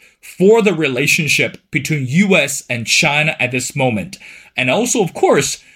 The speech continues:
no country, as we mentioned before, would like to take side because that's a difficult choice.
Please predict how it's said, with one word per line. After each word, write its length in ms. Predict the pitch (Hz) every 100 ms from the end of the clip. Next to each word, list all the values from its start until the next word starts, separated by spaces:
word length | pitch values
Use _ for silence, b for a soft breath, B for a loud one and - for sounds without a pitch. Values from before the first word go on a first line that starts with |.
| b
no 260 | 143 196 269
country, 480 | - 262 262 - 165
as 160 | 160
we 60 | 165
mentioned 320 | 160 170 165
before, 420 | 143 120 180 160
would 140 | 127 117
like 280 | 113 135 -
to 100 | 165
take 220 | 190 -
side 560 | - 294 196 87 - - b b
because 360 | 113 - 147 135
that's 220 | 143 147
a 60 |
difficult 560 | 95 - 127 170 190 180
choice. 580 | - 330 240 - -